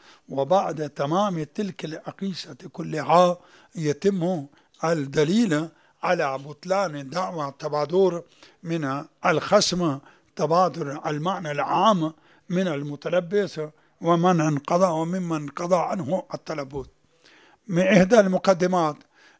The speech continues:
إن المتبادر من المشتق هو خصوص المتلبس. هذه ما، هذه إحدى المقدمات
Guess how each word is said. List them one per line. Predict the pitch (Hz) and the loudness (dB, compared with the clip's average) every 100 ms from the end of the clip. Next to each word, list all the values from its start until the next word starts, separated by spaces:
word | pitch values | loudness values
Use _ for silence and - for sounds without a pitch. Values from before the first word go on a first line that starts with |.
| - | -10
إن | 196 196 165 | -8 -6 -8
المتبادر | 160 147 147 165 156 143 139 180 131 | -10 -10 -12 -10 -6 -6 -8 -10 -10
من | 170 175 | -8 -6
المشتق | 165 165 151 - 196 185 - - _ _ - - | -4 -4 -6 2 4 4 -2 -12 _ _ -18 -4
هو | 175 180 | 2 2
خصوص | - 165 - 196 185 170 180 - - | 2 -2 -12 -12 -10 -12 -12 -14 -8
المتلبس. | 170 151 139 143 131 127 120 - _ _ - | -8 -8 -12 -14 -14 -14 -16 -18 _ _ -4
هذه | 170 180 135 160 170 139 _ _ _ - | 2 2 2 -6 -8 -12 _ _ _ -14
ما، | 156 160 | -6 -4
هذه | 156 160 151 165 139 156 185 | -4 -2 -4 -4 -6 -8 -6
إحدى | 139 175 | -6 -6
المقدمات | 175 160 175 165 180 190 185 | -6 -4 -4 0 4 4 4